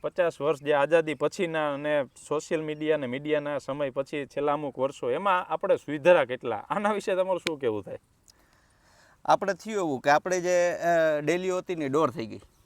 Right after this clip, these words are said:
Speaker 1: ડેલી હોતી ડોર થઈ ગઈ.
Speaker 2: ડેલી હોતી ડોર થઈ ગઈ.
Speaker 1: વાહ.
Speaker 2: જે ગાડા હતા એ કાર થઈ ગયા.
Speaker 1: વાહ.
Speaker 2: અ, રાંધણિયા હતા એ કિચન થઈ ગયા.
Speaker 1: હમ.
Speaker 2: આપણે એટલો ફેરફાર કર્યો. આપણે આજે ફળિયામાં બેઠા, હા, ખેતરમાં ખાટલા નાખીને બેઠા હોય ને, ખુલ્લી હવા લેતા હોય, એ હવે ડ્રોઈંગ રૂમ થઈ ગયા.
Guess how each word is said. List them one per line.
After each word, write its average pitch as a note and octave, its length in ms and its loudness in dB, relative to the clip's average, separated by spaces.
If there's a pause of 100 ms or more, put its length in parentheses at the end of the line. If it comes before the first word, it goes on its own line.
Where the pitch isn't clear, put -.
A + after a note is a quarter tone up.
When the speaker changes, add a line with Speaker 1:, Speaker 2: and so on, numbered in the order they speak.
(160)
Speaker 1:
ડેલી F3 300 2
હોતી F#3+ 300 -2
ડોર F#3 280 4
થઈ C#3+ 160 -2
ગઈ. C#3 60 0
Speaker 2:
ડેલી F3 220 4
હોતી D#3 340 0
ડોર D#3 280 6
થઈ C3 180 0
ગઈ. A#2+ 180 0
Speaker 1:
વાહ. A#2+ 140 0
Speaker 2:
જે C#3+ 80 0 (100)
ગાડા D#3 460 6
હતા D3+ 160 2
એ C#3 80 0
કાર D#3 280 4
થઈ A2+ 200 -6
ગયા. A2+ 260 -6 (300)
Speaker 1:
વાહ. A2 280 2
Speaker 2:
અ, - 20 6
રાંધણિયા D#3 520 6
હતા D3 140 0
એ C3+ 100 0
કિચન D#3 380 -6
થઈ A2 160 -6
ગયા. G#2+ 260 -8 (220)
Speaker 1:
હમ. B2+ 280 -10 (100)
Speaker 2:
આપણે F3 200 2
એટલો F#3 200 2
ફેરફાર E3+ 380 4
કર્યો. D#3+ 180 2
આપણે E3+ 220 2
આજે E3 160 4
ફળિયામાં E3 480 0
બેઠા, D3+ 240 -2
હા, C#3+ 140 2
ખેતરમાં D#3+ 460 -2
ખાટલા D3+ 300 -2
નાખીને D#3 340 -4
બેઠા E3+ 240 -4
હોય C3 180 2
ને, F3+ 280 -2 (100)
ખુલ્લી E3 260 -4
હવા D3+ 180 2
લેતા D3 240 -2
હોય, C#3+ 140 2
એ D3+ 160 -2
હવે D#3 160 0
ડ્રોઈંગ C#3+ 340 -2
રૂમ A2 140 -8
થઈ G2+ 160 -12
ગયા. G2 180 -16